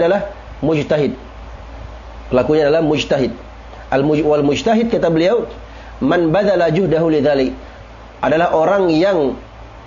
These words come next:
mengerahkan ya, seluruh kemampuannya. Nah,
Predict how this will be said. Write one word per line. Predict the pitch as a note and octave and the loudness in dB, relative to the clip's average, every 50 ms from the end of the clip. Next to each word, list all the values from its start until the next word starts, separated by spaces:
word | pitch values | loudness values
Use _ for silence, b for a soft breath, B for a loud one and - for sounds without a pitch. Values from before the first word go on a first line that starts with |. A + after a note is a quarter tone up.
| - | 0
mengerahkan | B2+ B2+ C3 C#3 D#3 F3 F3+ F3 F3 E3 E3 F3 G3 A3+ A3+ A3+ - - - G3 G#3+ A3 A#3 A3 - - - - - - - - - - - - - | 2 2 4 4 4 4 4 4 4 4 4 4 4 2 2 0 -2 0 0 2 2 2 2 0 -2 -6 -14 -16 -18 -18 -18 -18 -18 -18 -18 -12 -4
ya, | - A2 B2+ D3+ D3 | -2 0 0 0 0
seluruh | - D3+ D#3+ G3+ A#3 A#3 G3+ D#3+ | 2 2 4 4 4 4 2 2
kemampuannya. | C#3+ F#3+ F#3+ F#3+ F#3+ F3+ D#3+ D#3 G3 G3+ F#3 F3+ D3+ C#3 A2 - - - - - - - - - - - - - - - - - - - - - - - | 2 2 2 4 2 2 2 2 2 4 4 4 2 2 0 -2 -6 -12 -16 -16 -16 -16 -18 -18 -18 -18 -18 -18 -18 -20 -20 -18 -20 -20 -20 -20 -6 -2
Nah, | A#2+ G#2+ | -2 0